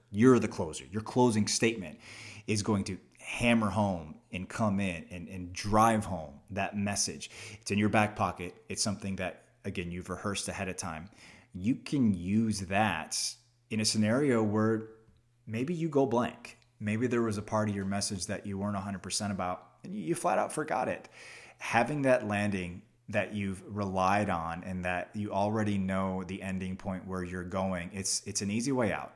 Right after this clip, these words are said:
It can get you out of a lot of trouble. And the point prior to this, if you're rambling a bit, if you've just got off track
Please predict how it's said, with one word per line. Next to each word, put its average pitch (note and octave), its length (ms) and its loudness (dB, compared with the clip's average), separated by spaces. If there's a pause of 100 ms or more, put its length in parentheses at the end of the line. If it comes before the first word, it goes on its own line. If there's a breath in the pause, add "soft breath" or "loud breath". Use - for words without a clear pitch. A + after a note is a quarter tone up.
It G2 100 -6
can G#2+ 100 0
get A2 120 -2
you G#2 140 -2
out F#2 100 2
of E2 80 -6
a E2+ 40 -8
lot F2 180 -2
of B2+ 80 -4
trouble. A2+ 440 0 (640 loud breath)
And G2+ 220 -4
the F#2 40 -6
point A#2 280 -2
prior G2+ 320 2
to F2 120 -10
this, D#2 400 -8
if G#2 140 -8
you're F#2 100 -6
rambling A2+ 440 2
a A2 40 2
bit, A2+ 520 0 (200)
if - 160 -10
you've - 280 -12
just - 300 -10
got G2+ 180 0
off G2 200 0
track G#2+ 680 0